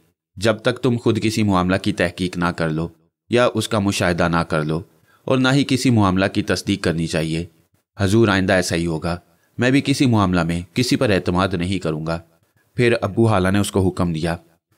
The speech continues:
"बिला ताखीर सिपाहियों के घरों पर छापे मारो और उनका पता चलाओ। अगर वो अपने अपने घर में ना मिल सकें,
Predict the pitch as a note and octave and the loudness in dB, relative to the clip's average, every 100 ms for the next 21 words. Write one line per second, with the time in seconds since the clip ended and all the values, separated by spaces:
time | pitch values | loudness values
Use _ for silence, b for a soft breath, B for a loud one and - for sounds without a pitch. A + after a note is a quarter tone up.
0 | _ _ - B2+ C3+ C3+ A2+ - A#2+ A2+ | _ _ -2 2 2 2 0 2 0 2
1 | A#2+ G2+ G#2+ A2 A2 F#2 F#2+ F#2 G2+ - | 0 0 0 0 -2 0 -2 0 -2 0
2 | F#2 F#2+ E2+ D#2+ E2 - _ A2 A#2 A2 | -2 -2 -4 -4 -6 -14 _ 0 0 0
3 | A#2 F#2+ F2+ E2+ E2 D#2+ - _ _ _ | -2 -2 -4 -4 -8 -8 -12 _ _ _
4 | _ _ B2 C3+ C#3 C3+ C3 B2 B2+ A#2+ | _ _ 0 2 2 2 0 -2 -2 0
5 | G#2+ G2+ G#2+ G2 A#2 A#2 A2+ - F#2 | 0 2 2 2 2 2 0 -2 -6